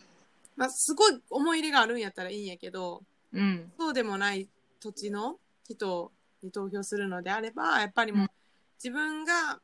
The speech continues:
Speaker 1: 投票がこう、いかにこう、影響を及ぼしてもらえるように、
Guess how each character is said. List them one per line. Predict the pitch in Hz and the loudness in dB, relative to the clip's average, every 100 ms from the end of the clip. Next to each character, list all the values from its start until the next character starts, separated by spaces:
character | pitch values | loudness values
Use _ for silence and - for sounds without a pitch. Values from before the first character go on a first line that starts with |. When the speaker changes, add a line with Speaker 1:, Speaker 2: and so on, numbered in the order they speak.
| _ | _
Speaker 1:
投 | 302 | -4
票 | 294 285 | -2 -2
が | 262 247 | -4 -6
こ | 247 226 226 _ _ _ _ _ _ _ 233 | -4 -4 -6 _ _ _ _ _ _ _ -12
う、 | |
い | |
か | 214 269 | 2 2
に | 208 | 2
こ | - - | -8 0
う、 | |
影 | 240 277 | 2 2
響 | 277 277 269 269 | -2 -4 -2 -4
を | - 262 277 339 | -6 -6 -2 0
及 | 359 | 0
ぼ | 330 349 | 0 -2
し | |
て | - | -2
も | 320 | -2
ら | 349 349 | 0 0
え | 330 | -2
る | 330 | -2
よ | 339 277 | -2 -2
う | |
に、 | 330 494 254 | -2 -2 -4